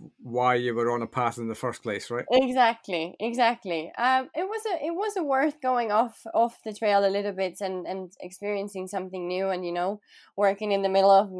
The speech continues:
Speaker 2: Manhattan in New York on a, on a very high building in an office, uh, where your canteen overlooks to Empire State Building.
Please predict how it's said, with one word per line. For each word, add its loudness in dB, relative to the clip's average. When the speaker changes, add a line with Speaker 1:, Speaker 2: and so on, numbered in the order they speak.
Speaker 2:
Manhattan 2
in -2
New 0
York 4
on 0
a, 4
on 0
a 0
very 2
high 0
building -2
in -4
an 0
office, -4
uh, -6
where 0
your -2
canteen -2
overlooks -2
to -2
Empire 0
State -6
Building. -2